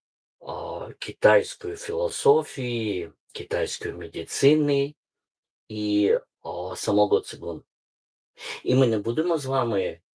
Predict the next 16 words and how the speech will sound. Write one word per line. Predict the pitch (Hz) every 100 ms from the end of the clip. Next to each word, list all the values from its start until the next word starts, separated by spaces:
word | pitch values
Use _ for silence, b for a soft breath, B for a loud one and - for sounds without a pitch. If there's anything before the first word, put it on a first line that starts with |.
| -
одразу | 104 - 98 95 - -
приступати | 98 - - 101 113 92
до | 90 87
виконання | 87 87 98 92
якихось | 82 - - -
складних | - - 90 85 85 101 131 - - b b b -
комплексів | 92 95 101 87 - -
вправ. | - - - - _ _ _ _ _ _ _ B B B B _ _ _ _ -
Але | 107 120
ми | 202 185
з | 139
вами | 156 196 190 180 135 - _
ознайомимось | - - 82 87 113 175 170 120 95 - - _ _
з | -
основними | 151 214 214 208 175 143 - _ _
принципами, | - - 107 113 - - - - 76 -